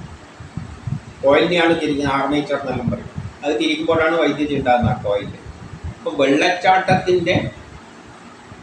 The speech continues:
അപ്പൊ അവിടെ മെക്കാനിക്കൽ എനർജിയാണ് വരുന്നത്. മെക്കാനിക്കൽ എനർജി അത്ര സുഖമുള്ളതല്ല. വെള്ളച്ചാട്ടത്തിന്റെ എനർജി എന്ന് പറഞ്ഞാൽ ഷെയ്ക്കാണ്.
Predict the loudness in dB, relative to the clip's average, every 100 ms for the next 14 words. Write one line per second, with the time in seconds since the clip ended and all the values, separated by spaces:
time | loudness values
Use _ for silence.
0 | -6 0 2 4 4 2 2 2 4 2
1 | 2 2 0 0 0 0 0 0 0 -4
2 | -6 -8 -6 -4 -2 -2 0 2 2 0
3 | 0 -2 0 0 0 -2 -2 -2 0 0
4 | 2 2 0 0 0 -2 -2 -6 -6 -6
5 | -6 -6 -4 -4 -4 -4 -6 -10 -8 -8
6 | -8 -10 -10